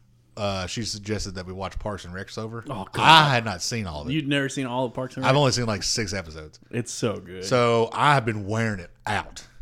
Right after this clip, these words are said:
Speaker 1: Like, we're watching, like, twenty a fucking day.
Speaker 2: Parks and Rec is
Speaker 1: And I think
Speaker 2: amazing.
Speaker 1: she's getting a little, little, little done with it, I think. But
Speaker 2: No, that show is really good.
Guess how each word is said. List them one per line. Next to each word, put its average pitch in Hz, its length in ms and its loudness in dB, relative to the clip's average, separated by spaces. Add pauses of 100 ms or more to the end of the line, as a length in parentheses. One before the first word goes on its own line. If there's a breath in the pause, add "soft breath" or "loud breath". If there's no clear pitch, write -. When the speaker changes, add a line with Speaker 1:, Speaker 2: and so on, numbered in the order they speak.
(160)
Speaker 1:
Like, 98 160 -6
we're 147 120 2
watching, 123 380 2
like, 92 240 -8
twenty 120 580 0
a 87 120 -14
fucking 92 420 -12
day. 82 380 -8 (120)
Speaker 2:
Parks 127 260 -4
and 113 100 -2
Rec 95 180 -4
is 85 140 -14
Speaker 1:
And 107 160 -10
I 110 100 -2
think 104 120 -6
Speaker 2:
amazing. 151 240 6
Speaker 1:
she's 127 340 -2
getting 113 200 -2
a 104 40 -6
little, 92 340 -8 (420 loud breath)
little, 95 280 -8
little 98 220 -10
done 98 260 -6
with 87 160 -6
it, 87 40 -8
I 87 160 -8
think. 82 200 -12
But 85 100 -16 (840)
Speaker 2:
No, 110 320 -4
that 110 200 -4
show 107 220 -6
is 104 100 -10
really 98 260 -10
good. 95 300 -14